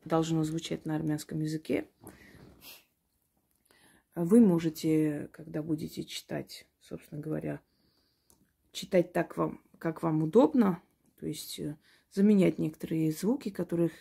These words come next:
нет в русском языке, но это не страшно. Главное, основной смысл передать, и вы увидите, как сильно это сработает. Тем более, что армянский язык — это,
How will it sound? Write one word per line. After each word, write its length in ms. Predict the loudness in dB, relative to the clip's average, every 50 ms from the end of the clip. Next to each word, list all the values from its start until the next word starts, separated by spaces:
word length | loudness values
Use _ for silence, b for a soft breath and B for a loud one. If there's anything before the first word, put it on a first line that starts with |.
| -14 -8
нет 280 | -4 -2 -2 -2 -4 -8 -12
в 100 | -10 -4
русском 320 | -4 -4 -6 -6 -8 -8
языке, 340 | -8 -8 -8 -8 -6 -4 0
но 120 | 0 0
это 160 | 0 0 2 2
не 120 | 2 2
страшно. 600 | 0 -4 -6 -6 -6 -6 -8 -12 -12 -16 -20 -20 _ _ _ _ _ _ _ _ b b b b b b b b b b b b b b b _
Главное, 360 | 4 4 6 8 8 6 6
основной 560 | 6 2 -4 -2 2 2 2 4 4 4 2
смысл 440 | 0 0 -2 -2 -2 0 0 -2 -2 -2 -4 _ _ _ _ -20 _
передать, 520 | _ 2 2 2 4 6 6 6 6 4 0
и 80 | -2 0
вы 140 | 2 2
увидите, 400 | 4 4 4 2 2 0 -4 -4
как 200 | -6 -6 -10 -12 -8
сильно 240 | -4 -2 0 2 2
это 180 | 0 0 -4
сработает. 560 | -8 -4 -4 -4 -2 -2 -4 -4 -4 -6 -8 B B B B B B B B B B
Тем 160 | 0 2 4
более, 180 | 6 6 4 4
что 180 | 0 0 0
армянский 480 | 2 4 4 4 2 2 -2 -4 -4 -4
язык — 380 | -4 0 0 -2 -2 -2 -4 -12 -10 -10
это, 440 | -10 -12 -8 -4 -2 0 0 -2